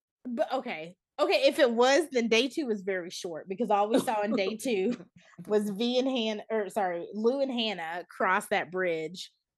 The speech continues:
Speaker 1: get to the abandoned boat on the beach, and that was, that was it for day two?
Speaker 2: Maybe, yeah, I guess. That's what we saw, right?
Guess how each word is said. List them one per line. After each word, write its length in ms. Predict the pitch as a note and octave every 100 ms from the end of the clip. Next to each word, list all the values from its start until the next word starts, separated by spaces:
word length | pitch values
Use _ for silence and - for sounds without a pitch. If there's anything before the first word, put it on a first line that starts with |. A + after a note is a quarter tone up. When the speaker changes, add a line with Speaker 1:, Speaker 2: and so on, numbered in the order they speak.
| - F#3+
Speaker 1:
get 240 | A#3+ A#3
to 120 | D4+
the 120 | A#3 -
abandoned 460 | G3 G3 G3 F#3+
boat 220 | F3+ F3+
on 140 | F3 D#3+
the 60 |
beach, 600 | D#3+ E3+ D3 - - - - _ _ _ _ _ -
and 120 | F#3
that 140 | E3+
was, 180 | D#3+ F3
that 180 | D#3+ A3+
was 140 | A#3+ A#3+
it 160 | D#4+
for 120 | F#4
day 180 | E4 E4+
two? 260 | F4 A#4+ B4+ - _ _ _ _ _ _ _
Speaker 2:
Maybe, 340 | G2 G#2+ G3+ D#4
yeah, 480 | G4+ G4 G4+ G#4+ A3+
I 100 | D#3 E3+
guess. 420 | B3 A4 C#4 -
That's 180 | F3+ -
what 120 | D4
we 80 | D#4+
saw, 160 | E4 G4 A#4 G#4
right? 380 | F4 F#4 A#4+